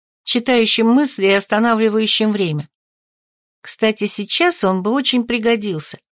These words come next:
Заморозил бы мир, а я бы поспала еще пару часов. А что? Отличный лайфхак. Только Реутов говорил о законах сохранения энергии, так что, видимо, не зря он использовал свой эффектный трюк всего на минуту,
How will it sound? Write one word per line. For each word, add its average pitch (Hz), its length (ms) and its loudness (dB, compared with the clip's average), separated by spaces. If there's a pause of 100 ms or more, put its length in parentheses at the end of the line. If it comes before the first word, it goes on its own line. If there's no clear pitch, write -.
(480)
Заморозил 254 680 2
бы 165 180 -4
мир, 240 340 0 (500)
а 247 100 -2
я 277 160 4
бы 254 160 0
поспала 208 480 0
еще 208 260 0
пару 196 280 0
часов. 190 540 -2 (580)
А 220 200 0
что? 190 360 0 (480)
Отличный 233 800 0
лайфхак. 180 600 -4 (800)
Только 262 300 0
Реутов 262 420 2
говорил 226 400 2
о 214 80 2
законах 214 440 -2
сохранения 208 720 0
энергии, 226 560 -2 (500)
так 262 160 0
что, - 160 -4
видимо, 247 380 2
не 254 120 4
зря 226 320 2
он 165 140 -2
использовал 185 540 -2
свой 202 280 0
эффектный 202 440 -2
трюк 269 260 -6
всего 208 320 0
на 214 100 0
минуту, 208 460 -4